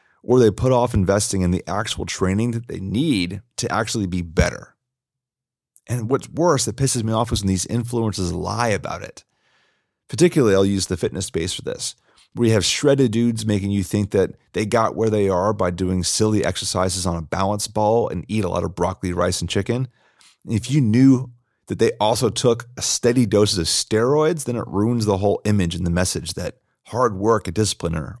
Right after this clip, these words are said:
all you need to be like me. And this makes me, this makes me angry, because we all see videos of high-speed shooters who are doing all kinds of crazy things in the range and then show off, "And here's the gun that I'm using." The gun did not make them good.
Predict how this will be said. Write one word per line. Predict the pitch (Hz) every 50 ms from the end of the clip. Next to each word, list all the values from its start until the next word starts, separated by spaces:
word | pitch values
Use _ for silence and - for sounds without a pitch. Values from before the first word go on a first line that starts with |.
| _ _
all | - 143 165
you | 175 180
need | 165 175 185 175 139
to | 110 107
be | 85 123 123
like | 117 113 107 104 90
me. | 92 98 95 87 71 71 _ _ _ _ _ _ _ _ _ _ _ -
And | 110 127
this | 160 - -
makes | 185 180 160 -
me, | 151 147 139 131 123 - - -
this | - - 156 -
makes | 175 165 143 -
me | 120 117 120
angry, | 107 113 104 98 85 82 62 58
because | - - - - 101 92 87
we | 101 -
all | - 110 127 139 147 135
see | - - 131 110
videos | 95 92 120 131 123 123 110 98 92 87 87 90 - - _ - - - - _ _ _ _
of | 98 92 82 76 73 - _ _ _ _ _ _ _ _ _ _ _
high-speed | - - 135 139 127 123 117 - - - 127 123 120 113 110 104 92 - _ _
shooters | - - - 180 180 160 135 123 107 101 -
who | - 120
are | 107
doing | 98 117 131 131
all | 120 113
kinds | 117 131 110 -
of | - -
crazy | - 110 117 110
things | 113 - 120 113
in | 113
the | 113 104
range | 104 110 113 120 117
and | 101 90
then | 90
show | 90 - - 120 110 107
off, | 98 90 92 -
"And | 76 73
here's | 87 101 101 90
the | 82
gun | 82 87 87 85 85
that | 87 90 87
I'm | 90 82
using." | 87 87 85 76 69 - - _ _ _ _ _ _ _ - -
The | - 104
gun | 101 98 139 143 143 135
did | 127 120
not | 127 123 90
make | 113 120 113 113
them | - 117 104 98 92
good. | 85 98 90 98 - -